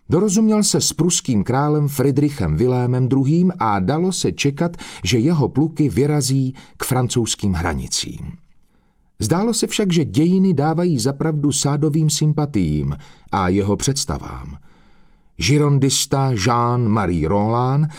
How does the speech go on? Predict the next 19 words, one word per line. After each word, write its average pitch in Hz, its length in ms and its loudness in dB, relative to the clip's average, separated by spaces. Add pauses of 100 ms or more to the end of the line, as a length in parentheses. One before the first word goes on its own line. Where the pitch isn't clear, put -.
(120)
se - 160 0
stal 117 320 2
ministrem 165 580 2
vnitra. 92 560 -2 (580)
Jeho 110 200 2
duchaplná 151 760 2
a - 140 -2
krásná 95 540 0
manželka 87 600 0
Manon 107 560 2 (280)
byla 123 220 2
středem 180 640 0
společnosti, 127 840 0
která 101 320 0
se 85 180 -2
hlásila 139 520 -2
k 143 80 -8
poslušnosti 127 720 -2
králi. - 520 -4